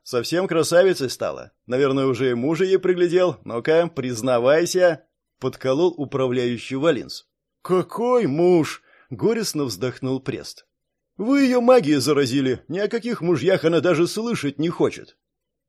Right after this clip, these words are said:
«Что, так и продолжает самостоятельно заниматься по моим учебным записям?» — удивленно посмотрел на смутившуюся девушку Линз. «Если бы», — удрученно покачал головой управляющий, — «скупает такие же записи у учеников магических школ и занимается по ним».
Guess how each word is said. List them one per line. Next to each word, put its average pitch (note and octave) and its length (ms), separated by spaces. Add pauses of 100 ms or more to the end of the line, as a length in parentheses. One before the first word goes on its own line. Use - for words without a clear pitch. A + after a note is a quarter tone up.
(120)
«Что, B2+ 420
так C3+ 260
и C3+ 60
продолжает C3+ 600
самостоятельно D3 720
заниматься C#3+ 520
по C3 120
моим C#3 200
учебным D3 460
записям?» — C#3 580 (300)
удивленно A#2 520
посмотрел B2+ 560
на A2+ 160
смутившуюся B2 720
девушку B2 480
Линз. A#2+ 320 (580)
«Если G3 760
бы», — D3 480 (240)
удрученно C3+ 640
покачал B2 440
головой A#2+ 400
управляющий, — A2+ 760 (160)
«скупает G#3+ 520
такие D#3 360
же C3 100
записи C#3+ 400
у C#3 60
учеников C#3 540
магических C3+ 600
школ F3 340
и C3+ 40
занимается F#3 640
по G#3 180
ним». G3+ 320